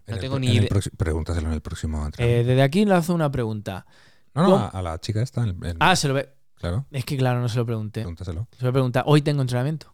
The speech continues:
Speaker 2: Mira.
Speaker 3: Hoy se lo voy a preguntar. Le voy a decir, cuando la gente grita,
Speaker 2: O,
Speaker 3: hace
Speaker 2: o,
Speaker 3: así
Speaker 2: o
Speaker 3: un
Speaker 2: si
Speaker 3: gesto
Speaker 2: n-,
Speaker 3: de abro mayúsculas.
Speaker 2: mira, o si no grita, y fíjate. Tú gritas y te fijas a ver qué hace.
Speaker 3: Vale.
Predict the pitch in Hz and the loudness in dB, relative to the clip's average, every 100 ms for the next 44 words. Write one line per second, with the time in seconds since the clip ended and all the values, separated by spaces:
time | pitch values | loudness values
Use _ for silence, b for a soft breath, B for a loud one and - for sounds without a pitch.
0 | - 90 - 156 190 190 151 120 107 98 | -14 -8 2 6 6 4 0 -4 -6 -8
1 | - b b 139 151 156 - 127 b b | -10 b b 2 4 4 2 -4 b b
2 | b b - 147 143 143 143 - - 156 | b b -2 2 4 4 4 -2 -4 0
3 | 143 190 196 196 - 185 180 - 151 202 | 2 2 2 2 2 0 0 2 4 4
4 | - 190 196 131 180 165 165 170 165 170 | 4 4 4 4 4 4 4 4 2 2
5 | 180 226 262 - 113 - 104 - 98 110 | 0 -4 -4 -4 -6 -4 0 2 4 4
6 | 135 135 143 - 98 92 117 - _ _ | 2 0 -2 -2 -2 -2 -4 -8 _ _
7 | _ _ _ _ _ _ _ - 123 147 | _ _ _ _ _ _ _ 2 4 4
8 | 147 196 - 98 87 98 85 76 78 82 | 4 0 -2 -4 -2 -2 -2 -6 -6 -6
9 | 82 - 113 104 139 | -8 -10 -8 -8 -10